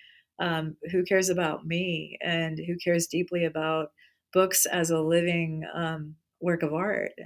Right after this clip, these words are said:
because her books are gorgeous. And, um, and I, I do take credit for my work, and, you know, the awards that, that have come to the book are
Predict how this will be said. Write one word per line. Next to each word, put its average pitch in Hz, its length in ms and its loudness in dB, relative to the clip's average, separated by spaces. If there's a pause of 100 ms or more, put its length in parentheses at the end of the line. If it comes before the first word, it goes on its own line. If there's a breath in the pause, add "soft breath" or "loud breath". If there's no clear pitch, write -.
because 165 300 0
her 170 80 0
books 160 280 0
are 143 140 -6
gorgeous. 180 640 -4 (400 soft breath)
And, 160 380 -2
um, 156 480 -4
and 185 120 -4
I, 190 300 2
I 180 100 2
do 190 180 2 (100)
take 190 180 0
credit 220 260 4
for 226 120 0
my 208 160 2
work, 202 300 6
and, 175 340 0 (120)
you 185 120 -6
know, 180 120 -2
the 180 140 4
awards 170 420 6
that, 160 280 0 (180)
that - 220 -4 (120)
have 180 200 -4
come 202 220 -2
to 196 120 -2
the 190 100 0
book 190 340 0 (640 loud breath)
are 151 640 0